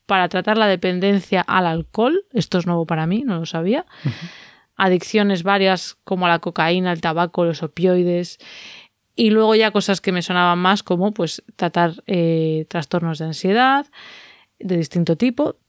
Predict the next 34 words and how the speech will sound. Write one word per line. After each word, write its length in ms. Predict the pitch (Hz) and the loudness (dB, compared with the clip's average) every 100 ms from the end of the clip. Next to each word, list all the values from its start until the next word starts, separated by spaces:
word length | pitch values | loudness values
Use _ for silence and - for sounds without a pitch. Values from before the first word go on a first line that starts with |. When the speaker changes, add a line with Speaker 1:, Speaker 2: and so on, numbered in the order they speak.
| _ | _
Speaker 1:
Depresión 680 | 190 165 175 160 208 220 240 | -2 0 0 2 2 2 2
es 80 | 190 | 0
lo 100 | 180 | 0
que 100 | 185 | 0
más 200 | 180 170 | 0 0
me 100 | 175 | -2
sonaba, 560 | - 185 202 262 370 - _ _ _ _ _ _ _ _ - | -2 2 2 2 -2 -10 _ _ _ _ _ _ _ _ -4
que 100 | 175 | -2
yo 100 | 165 | 0
creo 160 | 170 | -2
que 260 | 170 170 165 | -2 -2 0
es, 120 | 156 | -2
que 120 | - 156 | -4 -8
es 140 | - | -4
de 100 | 185 | -2
lo 100 | 170 | 0
que 140 | 170 | 0
más 320 | 170 170 156 175 | 0 -2 -2 -2
hay, 180 | 190 | 0
¿no? 200 | 196 208 | 2 0
De 60 | 262 | 0
investigación, 580 | 196 170 185 170 156 214 | 0 0 0 0 2 2
me 60 | 185 | 4
da 40 | |
la 80 | 170 | 0
sensación. 560 | 165 170 175 196 254 262 | -4 -4 -4 -2 -2 -2
Y 120 | 220 | 0
luego 220 | 220 247 254 | 2 2 0
también 300 | 262 262 240 | 0 2 2
dolores 380 | 190 185 185 170 | 2 2 0 -4
de 100 | 170 | -2
cabeza, 560 | 165 170 233 - 269 | -2 0 -2 0 0
dolor 300 | 247 170 165 | 0 -2 -6
crónico 600 | - 196 233 262 311 339 | -4 -2 0 -2 -4 -6